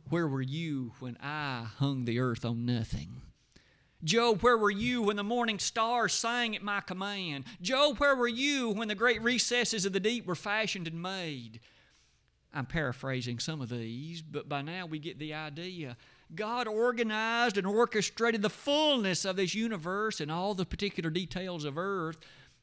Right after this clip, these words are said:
and Job had the nerve to question God. "Job, where were you when I did all of this?" And when he arrived at verse twenty-eight, "Job, can you make it rain at your command?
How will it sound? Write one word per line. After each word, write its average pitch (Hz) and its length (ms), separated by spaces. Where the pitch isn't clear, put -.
and 147 160
Job 226 360
had 185 180
the 151 80
nerve 220 640
to 202 80
question 269 500
God. 196 800
"Job, 170 380
where 180 100
were 151 100
you 165 200
when 139 140
I 151 140
did 147 260
all 123 140
of 123 180
this?" - 760
And 131 120
when 147 80
he 143 100
arrived 147 440
at 127 80
verse 139 200
twenty-eight, 147 540
"Job, 165 440
can 131 140
you 151 140
make 156 240
it - 100
rain 147 300
at 120 80
your 160 160
command? 165 800